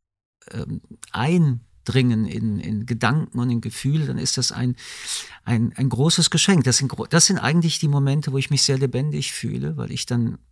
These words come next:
genauso in diesem Kreislauf mich verändere.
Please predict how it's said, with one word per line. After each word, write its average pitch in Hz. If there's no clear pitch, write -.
genauso 117
in 139
diesem 131
Kreislauf 117
mich 110
verändere. 110